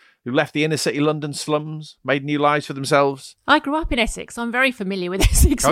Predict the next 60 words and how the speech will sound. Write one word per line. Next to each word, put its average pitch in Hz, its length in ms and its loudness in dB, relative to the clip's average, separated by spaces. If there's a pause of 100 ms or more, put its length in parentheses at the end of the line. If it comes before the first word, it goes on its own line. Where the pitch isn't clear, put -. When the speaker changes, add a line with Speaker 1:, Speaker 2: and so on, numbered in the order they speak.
Speaker 1:
you 196 100 4
Speaker 2:
Man. 175 80 2
Speaker 1:
know 214 220 4
him, 202 140 4
Speaker 2:
I - 20 -4
Speaker 1:
do 107 80 -2
Speaker 2:
spent 113 260 2
Speaker 1:
you, 151 60 0
Speaker 2:
most 98 220 2
Speaker 1:
Gabby? 95 100 -2
Speaker 2:
of - 60 -4
my 247 200 4
life 254 400 4
with - 140 0
Essex - 480 -4
Man. 214 260 -2 (420)
So, 254 220 2
yeah, 233 460 2
I 226 100 4
mean, 240 160 0
that, 240 240 -2
that - 160 2
was 208 80 -6
the 233 100 -4
first. 247 220 -2
But - 120 -2
as 262 120 0
you 311 60 -4
say, 370 180 0
that 359 160 2
wasn't, 339 400 -4
that - 160 2
wasn't 359 320 -2
something 330 300 -6
the 320 80 -8
Tories 311 260 -6
deliberately 262 460 -8
targeted 330 680 0
almost. 185 340 -6
It, - 140 -16
it - 80 -12
didn't 269 240 -8
quite - 240 -2
fit - 300 -6
with 196 100 -6
the 196 100 -6
other 180 140 -12
categories - 540 -12
'cause 185 160 -6
it 214 80 -4
wasn't 240 240 -2
like 185 180 -4
someone 196 220 -10
said, 196 100 -4
"Okay, 254 300 0
let's 226 200 -4
go 214 320 -2
after - 240 -6
Essex - 300 -14
Man." 190 300 -8